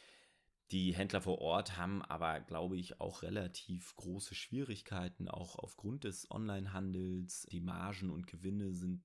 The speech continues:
sicherlich relativ klein. Sie müssen Miete zahlen, Ware am Lager halten und bieten dann auch noch natürlich die Beratung vor Ort an, was der Onlinehandel überhaupt nicht abbildet.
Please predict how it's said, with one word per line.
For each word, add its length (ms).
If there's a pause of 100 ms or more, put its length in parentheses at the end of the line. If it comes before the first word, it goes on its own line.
sicherlich 600 (180)
relativ 480
klein. 580 (340)
Sie 100
müssen 320
Miete 300
zahlen, 1300
Ware 420
am 140
Lager 500
halten 880 (440)
und 400
bieten 440
dann 240
auch 180
noch 180
natürlich 500
die 200
Beratung 580
vor 240
Ort 300
an, 300
was 360 (240)
der 320
Onlinehandel 600
überhaupt 500
nicht 360
abbildet. 640